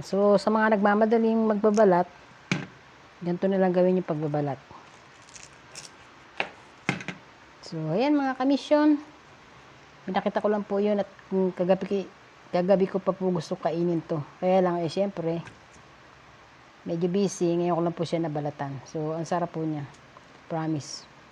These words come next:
Wala po kayong itatapon sa hinog sa puno na to. Hmm.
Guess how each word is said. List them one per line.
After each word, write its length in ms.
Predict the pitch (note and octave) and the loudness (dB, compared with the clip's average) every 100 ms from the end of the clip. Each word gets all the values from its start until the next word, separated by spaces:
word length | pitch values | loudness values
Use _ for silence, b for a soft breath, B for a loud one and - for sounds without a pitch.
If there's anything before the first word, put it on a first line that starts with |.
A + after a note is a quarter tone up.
| - - - | -20 -20 -4
Wala 160 | G3 A3 A3 | 2 2 2
po 80 | |
kayong 240 | G#3+ G#3+ F#3+ | 0 0 0
itatapon 480 | F#3+ F#3 F#3 F#3 F3+ | 0 0 -2 -2 -4
sa 480 | - F3 E3+ E3 - | -2 -2 -2 -4 -6
hinog 240 | G3 F#3 E3+ | -2 -2 0
sa 160 | F3+ | -4
puno 320 | - E3+ E3 | -2 -4 -2
na 80 | D#3 | -4
to. 160 | C#3+ D3+ C#3+ - - - - - - - - - - - - - - G#3 | -6 -10 -12 -18 -20 -20 -20 -20 -20 -20 -20 -20 -20 -20 -20 -20 -10 -2
Hmm. 400 | A#3+ E4 B3 | 2 2 2